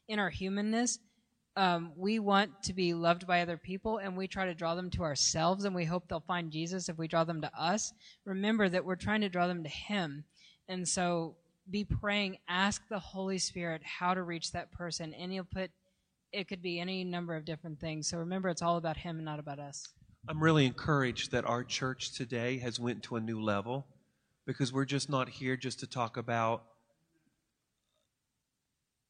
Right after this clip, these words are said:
Speaker 2: just a general sermon. We're actually dealing with real life cultural issues that we're facing.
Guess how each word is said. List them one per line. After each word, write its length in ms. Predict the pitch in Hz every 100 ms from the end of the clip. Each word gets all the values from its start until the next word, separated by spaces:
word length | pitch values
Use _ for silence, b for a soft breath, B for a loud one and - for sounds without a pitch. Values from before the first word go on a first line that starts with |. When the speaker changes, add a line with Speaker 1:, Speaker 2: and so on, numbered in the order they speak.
| _ _ _ _
Speaker 2:
just 220 | 131 117 117
a 60 |
general 380 | 110 120 113 98
sermon. 520 | - 120 107 92 98 - _ _ _ _
We're 120 | 123 123
actually 400 | 127 - 123 110
dealing 300 | 113 113 104
with 120 | 98
real 560 | 98 107 120 120 120 -
life 800 | 104 101 107 110 107 104 - - _ _ _ _ _ _ _ -
cultural 640 | - 123 117 - 110 101 _ _ _ _ 127
issues 640 | 110 - 95 98 - - _ _ -
that 120 | 113
we're 120 | 110
facing. 640 | - 120 120 113 107 95